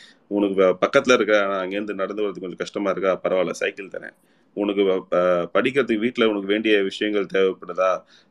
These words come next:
புக்ஸ் எல்லாம் எடுத்துக்கோ. உனக்கு இது மாதிரி எ-, எதெல்லாம் கொடுத்தா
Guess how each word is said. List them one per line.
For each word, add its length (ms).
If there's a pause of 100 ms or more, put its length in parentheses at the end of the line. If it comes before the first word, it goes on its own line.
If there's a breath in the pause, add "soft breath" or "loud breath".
(180)
புக்ஸ் 220
எல்லாம் 240
எடுத்துக்கோ. 420
உனக்கு 320
இது 140
மாதிரி 320
எ-, 200
எதெல்லாம் 600
கொடுத்தா 460